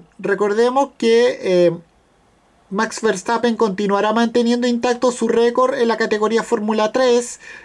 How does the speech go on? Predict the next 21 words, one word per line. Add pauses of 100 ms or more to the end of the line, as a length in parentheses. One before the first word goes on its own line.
(100)
y
bueno, (260)
recordemos
que
en
dos
mil
quince
el
sueco
Felix
Rosenqvist,
que
actualmente
es
de
la
Fórmula
E, (840)
eh,
man-,